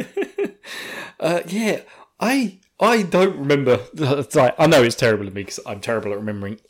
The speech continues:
everything, but I don't remember who Chaz and Dave are. You know, I'm sure it, I'm sure it's not Chaz and Dave. <laughs> But,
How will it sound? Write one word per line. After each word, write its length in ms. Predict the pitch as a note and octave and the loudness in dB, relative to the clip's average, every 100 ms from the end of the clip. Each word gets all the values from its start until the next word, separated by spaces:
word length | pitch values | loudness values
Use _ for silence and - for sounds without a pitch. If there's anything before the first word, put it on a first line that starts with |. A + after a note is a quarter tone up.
| - | -12
everything, 720 | A2 A#2+ A2 G#2 - F2 E2+ - - - - | -4 -2 -4 -6 -10 -14 -18 -20 -20 -20 -16
but 100 | - | -6
I 80 | C3 | -4
don't 280 | B2 D3+ E3 | 2 2 2
remember 360 | D3+ C#3 B2 G#2+ | 0 0 0 -2
who 180 | A2 | -2
Chaz 360 | G#2 A#2+ G#2+ - | -2 -2 -4 -4
and 100 | G2+ | -6
Dave 260 | G2+ G2 F#2 | -6 -6 -8
are. 240 | E2+ E2+ _ _ _ _ _ _ - | -12 -14 _ _ _ _ _ _ -8
You 80 | |
know, 120 | G#2+ F2+ | -6 -6
I'm 60 | A2 | -4
sure 180 | F3+ | -2
it, 100 | C#3+ - | -4 -6
I'm 240 | - G#2 | -18 -14
sure 140 | A#2 F#3+ | -12 -12
it's 80 | - | -12
not 100 | G#2+ | -12
Chaz 160 | G2 | -12
and 100 | F2 | -12
Dave. 180 | E2 E2 - - - - | -14 -16 -16 -14 -12 -8
<laughs> 240 | - - - - | -8 -8 -10 -4
But, 640 | D#3+ G#3+ - E3 - - | -2 0 4 4 2 -4